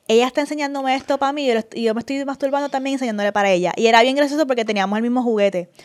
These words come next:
Como que el juguete que ella estaba utilizando en el video era el mismo que yo estaba utilizando. Y yo me fui en un viaje que esta era mi amante de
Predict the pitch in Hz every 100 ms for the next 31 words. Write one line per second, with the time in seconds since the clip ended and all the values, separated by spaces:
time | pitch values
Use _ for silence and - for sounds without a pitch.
0 | - - 247 240 247 233 240 269 320 339
1 | 330 339 330 330 311 277 311 240 208 226
2 | 214 214 220 214 208 196 190 185 170 -
3 | - 262 247 240 277 339 339 294 302 302
4 | 226 - 233 240 254 254 226 208 220 220
5 | 214 196 180 175 - - - - 208 220
6 | 214 208 202